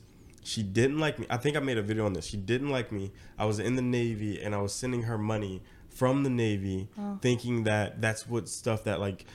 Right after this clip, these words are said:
Speaker 1: um, she wanted. 'Cause she was like, "Hey, I really need this," or, "I really need that." And I was like, "Oh, I got you." You know what I'm saying?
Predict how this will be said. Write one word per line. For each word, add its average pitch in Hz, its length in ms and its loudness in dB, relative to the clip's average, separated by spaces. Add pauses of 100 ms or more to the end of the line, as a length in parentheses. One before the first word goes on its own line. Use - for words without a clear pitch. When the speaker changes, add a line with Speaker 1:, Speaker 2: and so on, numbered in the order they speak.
(160)
Speaker 1:
um, 104 380 0
she - 240 -4
wanted. 110 420 -2
'Cause 107 140 -4
she 127 100 0
was 127 160 4
like, 104 140 4
"Hey, 123 240 6
I 113 80 8
really 110 220 6
need 95 240 4
this," 117 340 4
or, 101 60 4
"I 98 40 6
really 101 240 4
need 87 200 2
that." 113 280 6 (220)
And 107 80 6
I - 20 8
was 117 100 6
like, 107 140 2
"Oh, 165 80 6
I 190 80 4
got - 260 -2
you." 87 80 -4
You - 60 -6
know - 120 -18
what 143 80 2
I'm 165 60 4
saying? 185 300 2